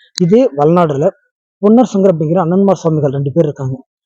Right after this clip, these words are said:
அந்த பொன்னர் சங்கர் நம்மளுடைய வளநாடுங்கிற ஒரு சிற்றரசை, அஹ், ஒரு இரண்டாயிரம் ஆண்டுகளுக்கு முன்பு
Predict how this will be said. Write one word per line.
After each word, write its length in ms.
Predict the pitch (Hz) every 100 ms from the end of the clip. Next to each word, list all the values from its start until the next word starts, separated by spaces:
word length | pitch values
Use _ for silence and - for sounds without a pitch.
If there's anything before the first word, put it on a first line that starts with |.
| _
அந்த 160 | 165 147
பொன்னர் 340 | - 202 269 -
சங்கர் 280 | 147 175 -
நம்மளுடைய 400 | 165 180 180 175
வளநாடுங்கிற 500 | 143 175 202 214 214
ஒரு 140 | 175
சிற்றரசை, 520 | - 156 185 147 - 180 - _ _ 180
அஹ், 300 | 180 175 185 -
ஒரு 160 | 175
இரண்டாயிரம் 440 | 170 202 220 214 185
ஆண்டுகளுக்கு 340 | 185 220 185
முன்பு 240 | 160 170